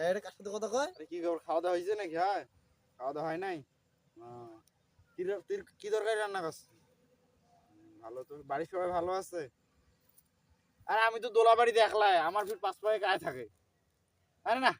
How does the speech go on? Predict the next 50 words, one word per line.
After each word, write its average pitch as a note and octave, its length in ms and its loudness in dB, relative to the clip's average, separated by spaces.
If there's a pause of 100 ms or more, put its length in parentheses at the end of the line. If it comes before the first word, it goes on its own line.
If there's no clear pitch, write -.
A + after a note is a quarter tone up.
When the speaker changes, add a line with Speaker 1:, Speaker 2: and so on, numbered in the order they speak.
(140)
Speaker 2:
আমি D3+ 140 -6 (100)
একলাই D3+ 280 -2
আছি C#3 160 -8 (200)
যে C3 80 -8 (140)
আমি C3 140 -16 (140)
একলাই। A#3+ 180 4 (100)
Speaker 1:
এই! C4+ 100 6 (500)
Speaker 2:
ওমা। F#3 140 -18 (1200)
তো G#3+ 140 -10
তো-, - 120 -20 (220)
তোমরা G3+ 280 2
কেন B3+ 120 -2 (100)
ভাই B3 180 4
এটা? D#4 140 -4 (460)
Speaker 1:
কার F#3 140 -2
সাথে G#3+ 160 -6
কথা A#3 160 0
বলছ A3+ 180 -2
চল? D4 120 8 (180)
Speaker 2:
আচ্ছা, G3+ 160 -4
আচ্ছা, A3+ 140 0 (100)
নোমা, G3 240 -2 (180)
এই G3 100 0
যে G3+ 120 0
এখানে G#3 240 0
বান্ধবী G3 360 0
ফোন G3+ 180 -2
দিছিল, F3+ 320 -4
ওই E3+ 120 -8
যে F#3 80 0 (540)
কোচিং E3+ 280 -8 (100)
কাল F#3+ 140 0 (100)
যাং F3 200 0
নাই G3 100 -2
Speaker 1:
মুই G#3+ 120 0
Speaker 2:
তো। B3+ 80 8
Speaker 1:
তো, - 20 6 (200)
মুই G#3+ 140 -6
তো B3 100 -2
কি A3+ 120 -20
কইছুম? F3+ 240 -4 (200)
Speaker 2:
কি G#3 100 -8 (120)
কয়, G#3+ 200 0 (100)
ট্রাক্টর G#3+ 420 -4
দে, A#3 140 4
ওই G#3+ 120 -6
যে, B3 60 6 (140)
ওই, A#3+ 100 6 (160)
ওই A3+ 140 8
যে A3+ 40 4